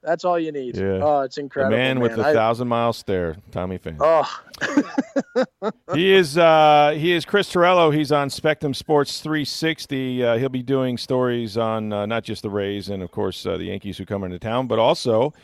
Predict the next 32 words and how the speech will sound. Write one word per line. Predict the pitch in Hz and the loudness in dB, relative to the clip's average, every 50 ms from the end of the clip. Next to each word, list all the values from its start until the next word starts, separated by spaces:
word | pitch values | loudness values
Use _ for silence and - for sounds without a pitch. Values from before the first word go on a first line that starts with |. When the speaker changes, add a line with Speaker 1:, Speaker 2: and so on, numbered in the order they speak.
| _ _ _ _ _ _ | _ _ _ _ _ _
Speaker 2:
the | - 127 120 | -8 -6 0
best | 120 143 160 160 - - | 2 2 2 0 -2 -6
recruits | 160 151 127 - - 202 262 294 226 - - - | -8 -8 -6 -2 0 0 0 0 -2 -6 -6 -4
in | 131 117 107 | -4 -4 -4
high | 110 117 120 | -4 -6 -6
school | 113 - - 131 127 123 117 113 | -6 -6 -2 0 0 2 2 0
in | 107 | 0
the | 107 | -2
Bay | 101 113 113 107 107 | -2 -2 0 0 0
Area. | 107 110 123 147 156 156 | 0 0 -2 -2 -4 -6
Chris | - 110 98 - - | -6 -8 -8 -6 -6
is | 98 95 | -4 -2
all | 98 98 98 98 | 0 0 0 0
over | 101 95 95 92 | -2 -2 -2 -2
that, | 95 110 135 147 - | -2 -2 -4 -4 -6
so | - - 104 | -10 -10 -10
you | 101 | -10
can | - - 101 95 | -8 -8 -8 -6
watch | 92 90 90 - - | -6 -6 -8 -8 -10
him | 98 87 85 | -10 -10 -8
again | 82 92 95 95 90 - _ _ _ _ _ _ _ - | -8 -8 -8 -8 -8 -12 _ _ _ _ _ _ _ -10
on | - 95 95 | -8 -8 -8
Spectrum | - - - 107 101 - - 101 95 | -10 -6 -6 -6 -6 -4 -6 -10 -10
Sports | - - - 95 92 92 - - | -10 -8 -4 -4 -4 -4 -6 -8
three | - 101 95 | -10 -10 -10
sixty. | - - 110 101 - - 110 107 | -8 -6 -8 -8 -6 -8 -12 -8
Thanks, | - - 190 202 214 202 - | -4 -2 0 0 -2 -4 -2
Chris. | - - 208 202 - - | 0 2 2 2 2 0
We | 190 175 | 0 0
really | 170 180 180 180 | 2 2 0 0
appreciate | 175 - 175 180 156 - 160 151 151 | 0 0 0 -2 0 0 0 0 0
it. | - - | -2 -6